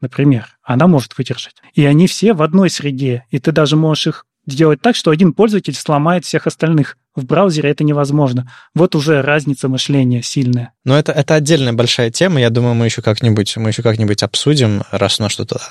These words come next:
Speaker 2: Ан-, Андрей теперь есть под рукой. Э, потому что интересно, насколько, правда, действительно отличается написание кода на клиенте и на бэке,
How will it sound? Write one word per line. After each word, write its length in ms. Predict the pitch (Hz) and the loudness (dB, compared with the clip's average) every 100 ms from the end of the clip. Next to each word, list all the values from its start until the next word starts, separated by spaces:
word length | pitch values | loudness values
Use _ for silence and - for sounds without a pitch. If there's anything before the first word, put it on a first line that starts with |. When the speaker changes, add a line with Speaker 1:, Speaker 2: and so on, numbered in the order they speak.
| - | -2
Speaker 2:
Ан-, 160 | 110 104 | -2 0
Андрей 400 | 113 113 117 104 | -2 -2 -2 -2
теперь 300 | - 110 98 | -4 -8 -8
есть 160 | - - | -8 -10
под 140 | 101 | -6
рукой. 360 | 101 98 123 151 - - - - | -6 0 0 0 -6 -20 -20 -8
Э, 200 | - 98 | 0 0
потому 200 | 95 113 | 2 2
что 140 | 120 117 | 2 2
интересно, 720 | 117 113 120 120 - 101 98 | 0 0 0 0 -2 -2 0
насколько, 1120 | 98 95 - 117 - - 95 95 92 90 90 - _ | -2 -4 -4 -6 -8 -8 -4 -2 0 -2 -4 -12 _
правда, 280 | - 101 92 | -4 -2 -2
действительно 420 | 92 - 104 - | -6 -4 -4 -4
отличается 720 | 101 104 - 104 90 - - 87 | -6 -2 0 0 0 -2 -4 -6
написание 460 | 95 - 98 90 | -4 -2 -2 -2
кода 320 | - 98 92 | -2 -2 0
на 260 | 90 90 87 | -2 -2 -6
клиенте 540 | - 101 95 95 - | -4 -4 -2 -4 -4
и 20 | 92 | -4
на 140 | 92 | -2
бэке, 400 | 98 147 - 113 | 0 0 0 -6